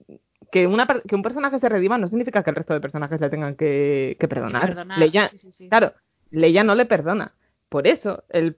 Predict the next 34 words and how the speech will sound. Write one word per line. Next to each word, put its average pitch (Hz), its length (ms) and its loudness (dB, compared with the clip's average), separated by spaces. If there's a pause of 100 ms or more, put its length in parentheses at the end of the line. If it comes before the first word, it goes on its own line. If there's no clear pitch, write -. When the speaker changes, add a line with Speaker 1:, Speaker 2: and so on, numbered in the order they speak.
Speaker 1:
el 156 180 -2
viaje 156 320 2
de 220 80 4
Kylo 233 240 2
es 214 80 -4
tan 220 140 -2
importante, 190 560 -4
porque 147 480 -6 (640)
es, 202 240 0
eh, - 260 0
aún 180 240 2
a-, 175 120 0
eso 202 200 -2
estaba 269 240 2
todavía 226 400 2
pendiente 180 560 0
ahí. 156 300 -2 (400)
Sea, 277 220 4
luego, 262 340 2 (420)
voy 175 260 2
a 247 40 4
hacer 226 140 -4
este 196 160 -6
pequeño 147 500 -8
inciso, 175 500 -4 (140)
pero 139 140 -8
no 147 100 -6
me 160 80 -2
voy 160 140 4
a 147 80 -2
meter 147 200 -6
aquí 143 240 -4
a 143 80 -4
full. 165 200 -10